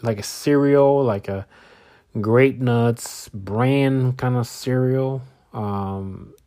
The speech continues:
so it's like earthy weed kind of taste, which is not bad. I can tolerate it just fine. It's just that sometimes it just kinda gets, um,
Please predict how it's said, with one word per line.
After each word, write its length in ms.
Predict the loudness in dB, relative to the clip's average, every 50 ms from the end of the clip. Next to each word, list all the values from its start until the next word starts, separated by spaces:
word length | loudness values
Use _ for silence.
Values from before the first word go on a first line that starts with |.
| _ _ _
so 180 | -4 0 0
it's 200 | 0 0 0 0
like 200 | 0 0 0 0 _
earthy 720 | -4 -4 -4 -4 -4 -4 -2 0 2 2 2 2 0 -2
weed 720 | -4 -8 -10 -8 -4 0 0 0 0 0 -2 -4 -6 -10 -16 -20 -20 _ _ _ _ _
kind 180 | -4 -2 -2 -2
of 100 | -2 -2
taste, 300 | -2 -2 -2 -4 -8 -16 _ _ -20 -20 -20 -20 -20 -16 _
which 160 | 2 2 2
is 120 | 2 2 4
not 240 | 4 4 4 2 -2 -6 -12 -18 _ _ -8
bad. 640 | -6 0 4 6 6 6 6 4 2 -2 -4 -6
I 180 | -4 -4 -6 -2
can 220 | 0 0 0 0
tolerate 560 | 0 4 4 6 6 6 4 2 0 -2 -2
it 140 | -2 -4 -6
just 180 | -6 -12 -12 -2
fine. 260 | 2 2 4 4 4
It's 120 | 2 0
just 160 | -2 -4 -2 -2
that 120 | -4 -4
sometimes 500 | -4 -6 -6 -4 -4 -4 -6 -6 -10 -16
it 20 | -16
just 180 | -14 -14 -12
kinda 220 | -10 -8 -8 -6 -6
gets, 240 | -6 -8 -8 -10 -16 -16 -16 -16 -18 -18 -18 _ _ -10
um, 320 | -8 -8 -8 -8 -10 -12